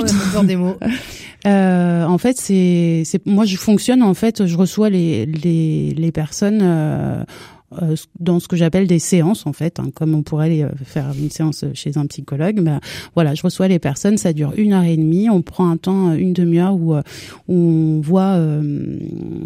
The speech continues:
Speaker 2: on voit, euh, ce qu'on va dire,
Speaker 1: Le plan
Speaker 2: euh, on fait,
Speaker 1: d'attaque,
Speaker 2: voilà.
Speaker 1: ouais.
Speaker 2: Et puis après, on prend une heure, euh, où, euh, la personne, euh, parle. Donc, il peut, euh,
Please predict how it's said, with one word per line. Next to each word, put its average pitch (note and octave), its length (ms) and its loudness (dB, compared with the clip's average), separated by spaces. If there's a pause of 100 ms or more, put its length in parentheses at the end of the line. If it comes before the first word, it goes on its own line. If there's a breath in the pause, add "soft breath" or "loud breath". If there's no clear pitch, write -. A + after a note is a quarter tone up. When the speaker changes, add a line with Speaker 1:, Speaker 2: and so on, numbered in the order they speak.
(600)
Speaker 2:
on F3+ 160 0
voit, F3 200 2
euh, E3+ 240 0
ce - 80 -10
qu'on F3 120 -2
va D3+ 140 0
dire, F#3+ 420 2
Speaker 1:
Le F#3 60 2
plan E3+ 240 4
Speaker 2:
euh, F3 120 2
on G3 60 4
fait, F3 140 0
Speaker 1:
d'attaque, F#3+ 340 -2
Speaker 2:
voilà. F3 320 2 (100)
Speaker 1:
ouais. G3 120 -2
Speaker 2:
Et G3 40 0
puis - 220 -4
après, F#3+ 260 0
on G3 120 4
prend - 180 -2
une E3 180 4
heure, G3 240 2
euh, D3+ 300 0
où, F#3 180 0
euh, E3+ 80 2
la D3+ 120 0
personne, F#3 500 0
euh, D3+ 160 2
parle. E3 280 0
Donc, D3+ 220 0
il E3 140 0
peut, F3 140 -4
euh, F3 220 2